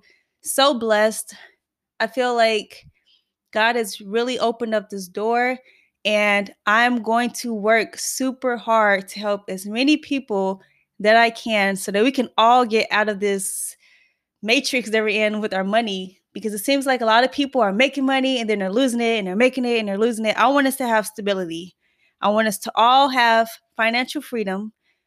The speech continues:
by twenty thirty-five and beyond. And so, um, I'm just super grateful. Stay tuned for those dates,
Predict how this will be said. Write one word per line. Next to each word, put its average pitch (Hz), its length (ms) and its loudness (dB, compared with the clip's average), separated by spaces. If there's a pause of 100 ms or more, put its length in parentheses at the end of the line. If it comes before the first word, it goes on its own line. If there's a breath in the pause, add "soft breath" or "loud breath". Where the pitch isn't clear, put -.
(180)
by 190 140 -2
twenty 240 400 -4
thirty-five 196 800 0 (600)
and 208 160 -2
beyond. 190 640 -4
And 202 140 -8
so, 190 480 0
um, 190 600 0 (920)
I'm 214 160 -2
just 196 240 -4
super 240 240 -4
grateful. 220 640 0 (340 soft breath)
Stay 262 340 2
tuned 262 420 2
for 254 140 2
those 233 320 4
dates, 208 760 -2